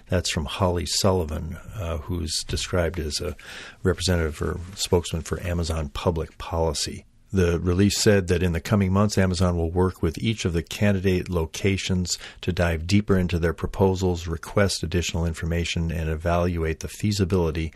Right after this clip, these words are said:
of a future partnership that can accommodate the company's hiring plan. Recode had a good story covering this, including a chart which captures some of the key data for the top twenty cities. In the article which Ronnie Mulla wrote for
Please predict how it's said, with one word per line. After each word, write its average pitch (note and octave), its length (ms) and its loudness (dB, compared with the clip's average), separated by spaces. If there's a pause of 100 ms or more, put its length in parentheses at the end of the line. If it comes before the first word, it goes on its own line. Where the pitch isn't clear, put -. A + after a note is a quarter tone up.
(220)
of E2 80 -4
a D2+ 60 -4
future - 320 -2
partnership - 800 -2
that D#2+ 240 -4
can E2+ 160 -4
accommodate E2 500 -2
the - 60 -14
company's D#2 400 -6
hiring D#2 460 -8
plan. E2 460 -12
Recode A2 540 6
had F#2+ 380 4
a F2+ 40 0
good F#2+ 160 2
story F#2+ 280 4
covering F#2+ 460 2
this, G2+ 280 2
including G#2 800 2
a F2+ 220 0
chart A2 540 2
which F2+ 320 0 (260)
captures G2 500 2
some G2+ 200 0
of E2 60 -2
the F2+ 60 -4
key - 240 -2
data F2+ 460 2 (320)
for F#2 300 2
the E2 100 0
top F2+ 460 0
twenty E2 400 2
cities. E2 580 2 (360)
In G2 100 4
the F#2 100 6
article F2+ 280 4
which E2 200 0
Ronnie E2+ 260 2
Mulla F#2 420 4
wrote F#2 320 0
for E2 300 0